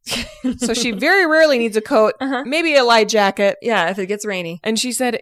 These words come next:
Speaker 2: "You probably wouldn't even need this coat living in Antarctica."
Speaker 1: <laughs>
Speaker 2: So she returned it.
Speaker 1: Yeah.
Speaker 2: Well, guess what? She got it again the next year.
Speaker 1: What?
Speaker 2: And she said she bought it again at an after Christmas sale. Same coat. It was the coat that never died.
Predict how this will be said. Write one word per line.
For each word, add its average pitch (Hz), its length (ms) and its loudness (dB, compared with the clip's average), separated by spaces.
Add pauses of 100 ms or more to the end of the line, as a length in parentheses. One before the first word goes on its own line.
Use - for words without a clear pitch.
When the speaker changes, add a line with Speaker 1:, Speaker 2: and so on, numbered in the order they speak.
Speaker 2:
"You 254 200 -6
probably 359 260 0
wouldn't 294 180 -4
even 247 180 -4
need 233 160 -4
this 226 140 -8
coat 240 280 -4
living 233 320 -4
in 214 160 -2
Antarctica." 175 640 -4
Speaker 1:
<laughs> - 1000 -6
Speaker 2:
So 220 100 -8
she 220 180 -2
returned 220 320 -8
it. 196 160 -6 (140)
Speaker 1:
Yeah. 175 200 -4 (800)
Speaker 2:
Well, 196 100 -8
guess 190 220 -4
what? 226 140 -8
She - 140 -8
got 190 180 -2
it 185 80 -12
again 185 220 -6
the 175 40 -8
next - 320 -10
year. 214 260 -16 (260)
Speaker 1:
What? 254 360 -14 (400)
Speaker 2:
And 208 140 -6
she 214 100 -4
said 196 200 -4
she - 120 -4
bought 208 220 -2
it 262 80 -6
again 233 320 -6
at 196 180 -8
an 196 120 -10
after 196 220 -8
Christmas 190 360 -14
sale. 170 260 -14
Same 220 300 -10
coat. 185 220 -8 (420)
It - 40 -10
was 196 140 -6
the 196 60 -10
coat 226 380 -4 (100)
that 202 160 -8
never 185 500 -8 (720)
died. - 320 -10